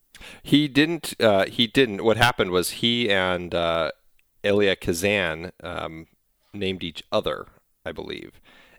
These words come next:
And so somehow he avoided blacklisting 'cause he named somebody, um, even though it kind of confused everybody, the fact that he named people, but he was also named. Um, and I think what happened was, um, he wasn't blacklisted, but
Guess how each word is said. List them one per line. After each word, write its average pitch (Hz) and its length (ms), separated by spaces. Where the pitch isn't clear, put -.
And 87 240
so 92 160
somehow 113 400
he 98 80
avoided 95 460
blacklisting 82 600
'cause 82 180
he 87 140
named 90 340
somebody, 80 560
um, 73 380
even 98 320
though 85 420
it - 360
kind 90 180
of - 80
confused 87 500
everybody, 76 540
the 80 80
fact 78 280
that - 460
he - 180
named 82 380
people, 85 260
but 78 260
he 87 140
was 85 140
also 76 240
named. 78 500
Um, 85 480
and 95 440
I 98 80
think 117 260
what 95 160
happened 98 460
was, 82 500
um, 76 380
he - 200
wasn't 95 580
blacklisted, 98 760
but 95 360